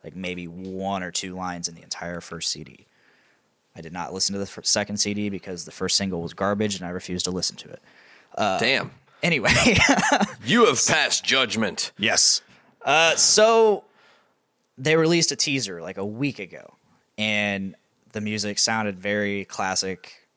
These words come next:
Speaker 1: As I Lay Dying. It was, it was the sound. And people started speculating. They started looking at tattoos on the people that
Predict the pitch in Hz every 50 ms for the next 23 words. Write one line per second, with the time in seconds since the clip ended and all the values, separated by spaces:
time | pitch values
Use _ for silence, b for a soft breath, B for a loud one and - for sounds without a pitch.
0 | _ - 98 98 95 101 98 98 110 110 110 147 175 185 160 120 98 92 92 92
1 | 92 92 87 87 - - 98 95 95 92 98 104 - - 170 160 139 104 90 85
2 | - - b b b b b b b b b b b b b - 113 120 127 123
3 | 123 120 120 117 110 113 110 - - _ _ _ _ _ _ _ _ - 143 135
4 | 131 - 131 117 - 123 113 107 101 - - 117 120 - 120 110 110 110 107 104
5 | 104 104 101 - - 117 110 107 101 104 104 - 104 101 104 - - - 113 110
6 | 107 - - - 107 104 104 104 101 101 101 98 95 92 - - 98 98 - -
7 | 95 95 95 95 90 87 -